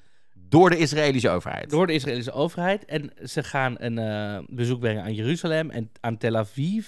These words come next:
Speaker 2: En, eh, ook, eh, ze eindigen dus met een heel groot concert, zeg
Speaker 1: Ja,
Speaker 2: maar,
Speaker 1: en
Speaker 2: in
Speaker 1: daar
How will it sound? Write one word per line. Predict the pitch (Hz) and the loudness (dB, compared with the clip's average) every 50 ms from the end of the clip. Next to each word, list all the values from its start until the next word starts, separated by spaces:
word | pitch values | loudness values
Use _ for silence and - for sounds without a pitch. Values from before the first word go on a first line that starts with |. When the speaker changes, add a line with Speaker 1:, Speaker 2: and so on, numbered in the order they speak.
| - - - - - - - - - - | -10 -18 -20 -20 -20 -20 -20 -20 -10 -2
Speaker 2:
En, | 131 127 127 123 - | -2 -2 -2 -2 -4
eh, | - 127 123 107 - 147 | -4 -4 -4 -2 -2 -2
ook, | 147 143 - 151 | -2 -2 -2 -2
eh, | 131 120 120 113 117 | -2 -2 -2 -2 -4
ze | 120 - - 117 - | -6 -8 -10 -10 -4
eindigen | - 131 139 151 156 139 139 | 2 2 4 4 2 0 0
dus | 135 131 | 0 0
met | 143 131 | 0 0
een | 131 120 | 2 2
heel | 127 135 127 | 2 2 2
groot | - - 120 117 120 | 2 0 -2 -2 -2
concert, | - 123 113 - - 123 104 - - | -4 -10 -10 -6 -6 -4 -4 -4 -4
zeg | - 117 | 2 2
Speaker 1:
Ja, | 104 | 2
Speaker 2:
maar, | - 117 | 4 2
Speaker 1:
en | 117 | 2
Speaker 2:
in | 104 | 4
Speaker 1:
daar | 113 | 6